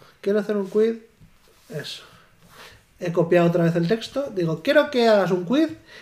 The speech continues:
de diez preguntas en el que tenga que adivinar. Eh, cada año en base a cuatro datos", le he puesto.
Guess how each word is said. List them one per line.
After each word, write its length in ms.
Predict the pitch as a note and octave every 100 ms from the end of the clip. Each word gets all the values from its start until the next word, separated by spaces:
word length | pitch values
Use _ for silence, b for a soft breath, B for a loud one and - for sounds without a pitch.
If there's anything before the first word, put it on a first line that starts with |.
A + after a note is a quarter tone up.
| B
de 140 | F3 F#3
diez 180 | C4+
preguntas 560 | C4+ A3 B3 D4 C4+ B3
en 60 | A3+
el 100 | G3
que 80 |
tenga 180 | G3 A#3
que 80 | A3+
adivinar. 500 | G#3 F#3 D#3 C3+ - b b b b b b b b _ _ _ _
Eh, 1200 | F#3+ F#3 F3+ F3 E3+ E3+ E3 E3 E3 D#3+ D#3+ E3 - _ -
cada 260 | B3+ B3
año 360 | B3 C4+ D4 C4+
en 140 | A3+ G#3
base 220 | B3+ C#4+
a 80 | C4
cuatro 360 | A#3+ A3+ G#3+ F3
datos", 540 | D3+ - - - - -
le 200 | D#3 C#3+
he 40 |
puesto. 380 | C3+ C3+ -